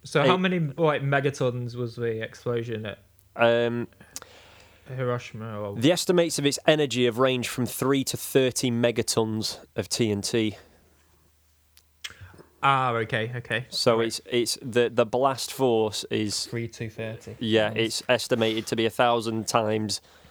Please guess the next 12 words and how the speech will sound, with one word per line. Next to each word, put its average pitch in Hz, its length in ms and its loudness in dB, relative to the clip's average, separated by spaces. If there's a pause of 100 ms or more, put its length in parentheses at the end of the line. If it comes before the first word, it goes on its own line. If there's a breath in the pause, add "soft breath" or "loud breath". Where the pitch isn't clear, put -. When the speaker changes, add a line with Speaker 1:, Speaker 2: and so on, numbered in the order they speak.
(440 soft breath)
Speaker 2:
the 113 120 -2
size 107 480 0
of 117 200 -2
Hiroshima 107 540 2
in 98 140 -2
some, 101 360 -2 (540 soft breath)
um, 95 380 0 (680)
some - 420 2
estimations. 104 880 -2 (680 loud breath)
Any 208 160 4
guess 175 400 0
of 175 260 4